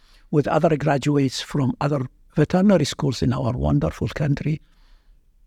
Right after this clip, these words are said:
They may have more basic science knowledge, as you said, but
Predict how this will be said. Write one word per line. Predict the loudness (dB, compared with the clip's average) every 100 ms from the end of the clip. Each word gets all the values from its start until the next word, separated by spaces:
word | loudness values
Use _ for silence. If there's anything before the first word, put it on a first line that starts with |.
| _
They | 4 6
may | 6 6 4 4 0 -2
have | -2 -2 -2
more | -4 -2 0 0 -2
basic | 2 2 2 -2
science | 0 -2 -2
knowledge, | -4 -2 -4
as | -4
you | -6
said, | -6 -8 -10 _ _ _ -20 _
but | -2 -2